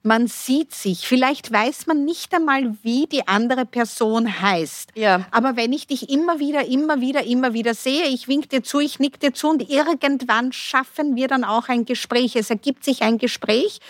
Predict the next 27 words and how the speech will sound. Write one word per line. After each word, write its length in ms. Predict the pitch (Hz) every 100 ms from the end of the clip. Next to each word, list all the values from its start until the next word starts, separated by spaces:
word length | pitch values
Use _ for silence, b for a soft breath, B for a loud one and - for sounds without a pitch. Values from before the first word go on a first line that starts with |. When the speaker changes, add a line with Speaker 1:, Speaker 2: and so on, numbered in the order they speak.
| B B
Speaker 1:
und 220 | 277 269
das 240 | 214 226 -
ist 180 | 254 -
das 140 | 226
Schöne, 340 | - 233 233 233
das 240 | 180 190
ist 160 | 269 -
das 140 | 220
Bereichernde. 680 | - 208 143 180 - 202 170 b b b
Damit 400 | 240 226 381 -
diese 240 | 277 247 233
Gespräche 560 | 226 - 202 202 214 -
aktiver 560 | 247 - - 233 202 196
passieren, 680 | 196 185 - 220 254 294 254
gibt 240 | 247 -
es 100 | 254
ja 140 | 233
verschiedene 580 | 214 233 - 247 240 233
Formate. 640 | 220 220 202 156 190 -
Das 160 | 190 196
eine 260 | 175 214 247
Format 480 | 247 214 190 208
nennt 220 | 220 208 -
sich 180 | 208
Topf 300 | - 233 220
sucht 560 | - - 220 - - -
Deckel. 300 | 208 - 302